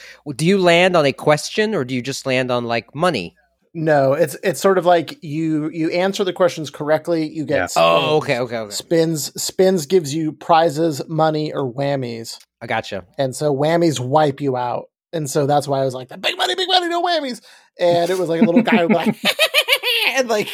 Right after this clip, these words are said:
Speaker 2: you lose all your shit. And so, uh, but yeah, it was, uh, that's how you earn
Speaker 1: Is that the Crypt Keeper?
Speaker 2: Yeah, exactly. Uh,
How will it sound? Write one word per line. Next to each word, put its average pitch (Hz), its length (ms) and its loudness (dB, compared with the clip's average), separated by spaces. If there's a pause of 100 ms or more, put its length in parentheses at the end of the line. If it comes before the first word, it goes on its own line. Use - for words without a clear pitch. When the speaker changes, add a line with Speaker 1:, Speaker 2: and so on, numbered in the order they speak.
(640)
Speaker 2:
you 208 180 -2
lose 190 200 2
all 175 140 0
your 151 140 -4
shit. 151 380 -6
And 170 180 -6
so, 151 340 -4 (420)
uh, 151 380 0
but 202 100 -4
yeah, 180 180 4
it 160 60 -2
was, 170 240 -2
uh, 156 300 0 (300)
that's 220 260 4
how 233 100 2
you 180 180 -2
earn 151 440 -6 (400)
Speaker 1:
Is - 40 -20
that 175 120 0
the 190 80 2
Crypt 185 260 0
Keeper? 294 340 -2 (1040)
Speaker 2:
Yeah, 175 240 2
exactly. 139 500 -6 (720)
Uh, 151 400 0